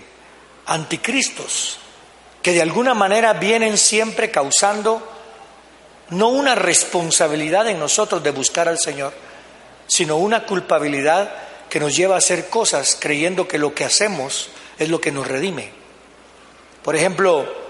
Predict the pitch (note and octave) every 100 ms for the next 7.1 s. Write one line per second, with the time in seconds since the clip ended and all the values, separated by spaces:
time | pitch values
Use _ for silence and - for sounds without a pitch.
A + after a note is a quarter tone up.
0 | - - - - - - G3 F3 D#3 F#3+
1 | F#3+ E3+ - D3 C#3 G#3+ A3+ E3+ - -
2 | D3 B2+ - C3+ C3 C3 - A3 D#3+ F3
3 | F#3 - - - - - - C3+ B2 -
4 | A3+ F#3 D#3+ F3 - - - - D3+ B2+
5 | D#3+ D#3 D#3 C#3 C#3 D3+ C#3+ F3+ G3 -
6 | D#3 C#3+ - C#3 C3 C3 - C#3 F#3+ D3+